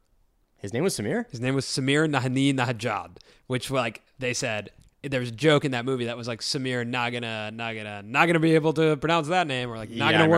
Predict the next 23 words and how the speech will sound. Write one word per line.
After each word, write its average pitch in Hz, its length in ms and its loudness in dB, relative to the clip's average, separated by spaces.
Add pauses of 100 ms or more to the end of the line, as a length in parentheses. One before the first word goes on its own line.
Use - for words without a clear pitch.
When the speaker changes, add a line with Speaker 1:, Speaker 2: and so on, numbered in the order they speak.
Speaker 1:
remember - 100 -4
Speaker 2:
here 175 60 4
Speaker 1:
that. 165 40 4
Speaker 2:
anymore." 160 400 0 (380)
So 127 540 0 (100)
that 127 260 0
was 127 300 -4
the 127 180 -8
joke 113 320 -4
for - 140 -12
my 110 180 -8
entire 101 540 -10 (120)
high - 140 -12
school 95 360 -14
too, 95 260 -14
like, 95 240 -14
like, 98 360 -16
uh, - 360 -20 (320)
middle 104 180 -10
school 104 200 -14
and 101 80 -18
high 104 100 -16
school. 110 340 -16